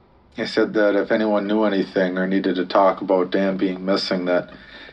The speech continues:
they should talk with the teachers or the principal or,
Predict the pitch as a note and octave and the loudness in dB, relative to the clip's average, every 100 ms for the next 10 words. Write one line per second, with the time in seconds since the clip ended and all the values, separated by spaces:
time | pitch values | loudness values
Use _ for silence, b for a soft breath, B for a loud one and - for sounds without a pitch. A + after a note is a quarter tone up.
0 | B - - - A2+ G#2 G#2+ G2 - A2 | B -10 -8 0 2 4 0 -2 2 2
1 | - G#2 G#2 G2+ G#2 G2 G2 A2 G2+ A2 | 4 2 4 2 0 -2 0 -2 0 -4
2 | - G#2 G2+ G2+ F#2+ | 0 2 4 2 0